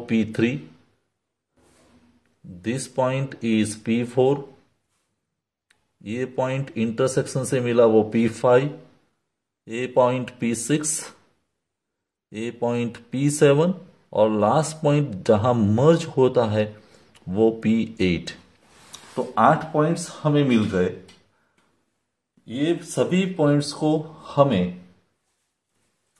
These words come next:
smooth curve से ज्वाइन करना है, तो ये सभी points को मैं ज्वाइन करके आपको curve दिखाता हूँ। तो students, मैंने सभी points को ज्वाइन कर दिया फ्री हैंड से,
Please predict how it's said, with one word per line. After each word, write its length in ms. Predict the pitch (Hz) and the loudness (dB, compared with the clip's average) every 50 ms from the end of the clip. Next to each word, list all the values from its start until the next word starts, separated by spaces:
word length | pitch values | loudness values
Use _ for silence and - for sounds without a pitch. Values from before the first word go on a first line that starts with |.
| _ _ - | _ _ -18
smooth 420 | - - 151 147 160 170 175 170 - - | -14 -8 -6 -4 -2 -2 -4 -4 -4 0
curve 180 | - 151 147 147 | 2 2 2 2
से 160 | - - 151 131 | 0 -2 -2 -2
ज्वाइन 400 | 101 92 107 107 117 131 147 147 | 0 2 4 4 4 4 2 2
करना 340 | 147 127 101 104 104 95 95 | 2 2 2 2 0 -2 -2
है, 200 | 95 123 147 180 180 - - - _ _ _ - - - - - - - - | -4 -6 -6 -8 -8 -12 -18 -20 _ _ _ -20 -20 -20 -20 -20 -4 4 6
तो 380 | 139 135 127 139 156 147 - - - - - - | 8 8 8 6 4 2 -4 -12 -20 -12 -4 -2
ये 80 | 117 113 | -2 0
सभी 320 | - - 123 123 160 170 | 2 2 6 6 6 6
points 340 | 165 160 147 147 147 147 147 | 8 6 6 6 6 4 4
को 160 | - 170 165 | 2 4 4
मैं 160 | 165 165 156 135 | 6 6 4 4
ज्वाइन 300 | 101 110 113 123 143 147 143 | 6 6 6 6 6 4 4
करके 360 | 143 127 - - - 139 139 - - - - _ - | 4 4 4 2 -2 -4 -6 -6 -10 -20 -14 _ -2
आपको 240 | - 151 - 139 139 135 - - - | -2 -2 0 0 -2 -2 -2 2 6
curve 200 | 131 127 127 123 | 8 8 8 8
दिखाता 400 | 107 98 - - 98 85 - 80 | 6 2 2 2 2 4 4 2
हूँ। 200 | 78 73 80 82 _ _ _ _ _ _ - | -2 -2 -8 -14 _ _ _ _ _ _ -4
तो 100 | - 147 | -2 -2
students, 420 | 139 - - 156 151 170 170 170 160 | -2 -2 0 4 4 6 6 6 4
मैंने 240 | 160 160 165 165 156 | 4 6 6 6 6
सभी 320 | - 151 131 123 156 165 | 6 4 6 8 8 6
points 380 | 160 165 147 135 135 120 - - | 6 6 4 4 4 2 2 2
को 160 | - 147 127 | 2 2 4
ज्वाइन 300 | 107 110 104 110 123 120 | 6 6 6 6 6 6
कर 180 | - 135 135 | 6 6 6
दिया 300 | 135 139 139 139 143 147 147 143 - - - _ _ _ _ _ _ _ _ _ _ _ _ - - - | 6 6 6 6 6 4 2 -4 -10 -18 -20 _ _ _ _ _ _ _ _ _ _ _ _ -20 -20 -14
फ्री 240 | - - 117 131 123 | -4 0 2 2 2
हैंड 220 | 110 120 113 113 110 | 4 2 2 2 2
से, 320 | - - 147 165 - | 4 2 2 2 0